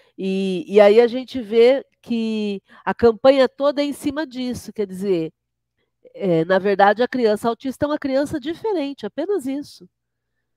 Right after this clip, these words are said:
E, e eu acho esse, e-, esse adjetivo muito legal, porque aí a gente realmente começa a olhar com esse olhar, né? Então,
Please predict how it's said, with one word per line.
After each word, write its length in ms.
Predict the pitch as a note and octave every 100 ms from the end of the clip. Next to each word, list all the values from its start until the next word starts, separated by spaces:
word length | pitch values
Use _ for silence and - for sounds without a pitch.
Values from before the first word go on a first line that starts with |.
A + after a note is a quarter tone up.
| _ _ _ _ _ _ _ -
E, 260 | G3+ G#3
e 20 | G#3
eu 100 | A3
acho 340 | B3+ C4 C4+
esse, 720 | C4 A#3+ - B3 A3+ G3+ -
e-, 260 | - F#3+ F#3
esse 160 | -
adjetivo 720 | A3 F#3 G3+ - C4 B3+ B3 A#3+
muito 300 | A#3+ D#4+ E4
legal, 460 | A#3+ F#3 F#3+ F3
porque 680 | - G3 - G#3 F#3 F3 E3+ _ - F#3
aí 300 | - G#3 C4
a 80 | D#4
gente 360 | B3 C4+ C4 A3+
realmente 1080 | B3 A#3+ A3 G#3+ G#3 - - G3 F3+ F3 - _ _ _
começa 500 | G#3+ G#3+ A#3+ B3+ B3+
a 40 | G#3+
olhar 440 | G3 G#3+ B3 B3+
com 200 | - A3
esse 400 | A3 A3+ - - -
olhar, 540 | A3+ G#3+ F#3+ E3 E3
né? 280 | F#3 A#3 C#4+ _ _ _
Então, 320 | G3 B3 B3+